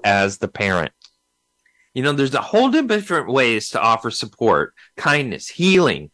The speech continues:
to that inner child. That means you may surround it in an environment where it was safe. Give it places to anchor, to know that you can go there. You can go to that vacation and remember what that spot was like, that place was like, and the peace was like, being in that moment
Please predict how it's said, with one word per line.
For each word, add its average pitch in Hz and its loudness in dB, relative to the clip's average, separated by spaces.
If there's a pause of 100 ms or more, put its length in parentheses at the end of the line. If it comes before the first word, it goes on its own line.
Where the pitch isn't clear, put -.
(240)
to 175 0
that 135 2
inner 113 -4
child. 92 -4 (160)
That 160 0
means 175 -2
you 180 -2
may 175 -2 (120)
surround 160 0
it 131 2
in 131 -2
an 123 2
environment 123 4
where 147 4
it 101 0
was 180 4
safe. - 0 (520)
Give 180 2
it - 0
places 170 2
to - -6
anchor, 147 2
to - -4
know 143 6
that 117 0
you 156 0
can 165 -4
go 160 4
there. 147 4 (280)
You 143 0
can 170 -4
go 160 4
to 165 -2
that 127 2
vacation 131 0 (320)
and 123 2
remember 143 2
what 139 2
that 120 4
spot 156 2
was 127 0
like, 127 2
that 98 -2
place 156 0
was 127 -4
like, 120 0
and 117 0
the 120 0
peace 151 -4
was 117 -8
like, 113 0
being 160 0
in 120 0
that 117 0
moment 123 2